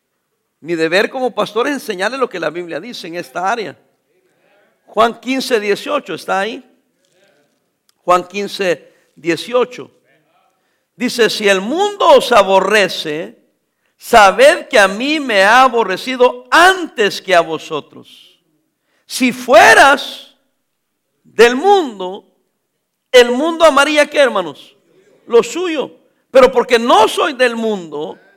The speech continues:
antes yo os elegí del mundo, por eso el mundo, ¿qué hace? Los aborrece". Eso dice la Biblia. Yo lo he vivido en, en carne propia. Yo voy a algún lugar, todo el mundo me habla amablemente, yo les hablo amablemente, platicamos amablemente,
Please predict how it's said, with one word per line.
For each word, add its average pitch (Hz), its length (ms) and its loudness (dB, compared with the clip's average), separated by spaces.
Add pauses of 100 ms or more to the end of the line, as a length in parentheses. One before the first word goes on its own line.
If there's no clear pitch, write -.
(380)
antes 247 400 4
yo 277 280 6
os 277 100 -2
elegí 220 380 -4
del 220 200 -4
mundo, 214 880 -6
por 196 200 -2
eso 247 220 2
el 226 60 0
mundo, 240 280 -2
¿qué 240 120 -6
hace? 196 400 0 (1000)
Los 160 180 -8
aborrece". 151 540 -6 (440)
Eso - 160 -12
dice 277 200 -8
la - 100 -2
Biblia. 466 400 -14 (840)
Yo 208 160 4
lo 254 120 0
he 277 60 -4
vivido 277 260 -6
en, 247 160 -10
en 196 140 -8
carne 190 320 -6
propia. - 360 -4
Yo 214 120 0
voy 247 140 2
a - 20 0
algún 254 240 -8
lugar, 262 360 -2
todo 247 120 0
el 233 60 -4
mundo 247 180 -8
me 233 100 -8
habla 240 200 -2
amablemente, 233 680 -2
yo 226 120 -4
les 220 180 -8
hablo 214 180 -2
amablemente, 220 720 -8
platicamos 220 840 -2
amablemente, 240 800 -2